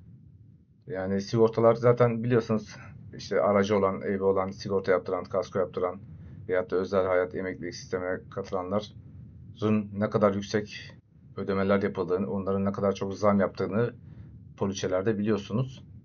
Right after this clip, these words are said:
Bu yüzden, e, sigortacılık sektörü bu yılda sanırım iyi olacak.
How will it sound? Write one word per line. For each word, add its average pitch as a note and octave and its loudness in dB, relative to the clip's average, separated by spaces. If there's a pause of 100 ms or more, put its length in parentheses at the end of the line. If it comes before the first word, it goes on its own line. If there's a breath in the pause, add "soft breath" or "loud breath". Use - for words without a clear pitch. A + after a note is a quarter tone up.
(520)
Bu B2+ 4
yüzden, A2+ 4
e, G2 -6
sigortacılık G#2+ 0
sektörü G#2+ -2
bu A#2+ 2
yılda G#2 4 (920)
sanırım G2+ 0
iyi G#2+ 4
olacak. G#2 2